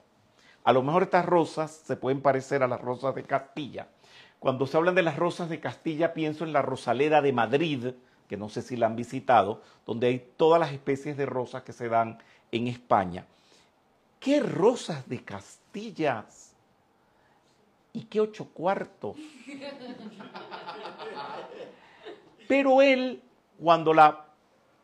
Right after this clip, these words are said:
aparición, acuérdense que le dije en esencia, esa energía, esa fuerza,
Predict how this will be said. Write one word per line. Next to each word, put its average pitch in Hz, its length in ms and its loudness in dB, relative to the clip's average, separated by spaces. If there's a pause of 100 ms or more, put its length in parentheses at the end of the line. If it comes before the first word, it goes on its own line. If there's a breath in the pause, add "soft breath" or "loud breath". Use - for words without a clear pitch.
(480)
aparición, 135 1200 4 (1200)
acuérdense 147 420 0
que 135 60 -2
le 123 120 2
dije 151 260 -4
en 123 140 0
esencia, 104 1120 -2 (1300)
esa 202 360 6
energía, 131 720 2
esa 151 260 -4
fuerza, 110 880 -2